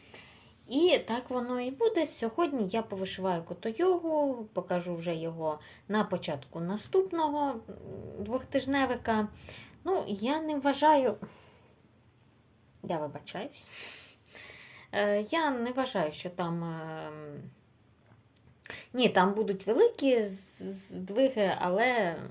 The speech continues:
ну, ну, ось так. Завтра я не буду мати змогу зняти, змонтувати, а сьогодні ось зніму та змонтую.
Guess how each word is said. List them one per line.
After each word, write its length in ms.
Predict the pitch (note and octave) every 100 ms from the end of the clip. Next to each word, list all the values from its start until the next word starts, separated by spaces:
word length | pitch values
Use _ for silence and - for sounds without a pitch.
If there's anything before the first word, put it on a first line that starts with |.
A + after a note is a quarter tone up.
| G#3
ну, 160 | F4+ F#4+ - - - _ _ _ - - - - _
ну, 80 | E4
ось 100 | F4
так. 300 | F3+ B2+ - - - -
Завтра 380 | F#3+ G4+ G#4+ D4+
я 200 | C4 C#4
не 120 | A#3+
буду 460 | F#3+ E3+ D3+ D3 - - - C#2+ C#2+ F2 B2+ F2+
мати 380 | F3 F#3 F3 F3+
змогу 400 | E3+ E3 E3 E3
зняти, 500 | E3+ D#4+ G#4 G4 A3+
змонтувати, 920 | F#3 G3 F#3+ G#3+ C#4+ F4+ - C#4+ -
а 300 | G#3+ A#3 A#3
сьогодні 600 | A3+ - G3+ C4 C4+ G3
ось 380 | D#3+ D#3+ - - D#3 D3+
зніму 280 | E3 F#3+ C#4
та 220 | E3 F#3
змонтую. 540 | F3+ F3+ F3+ D3+ B2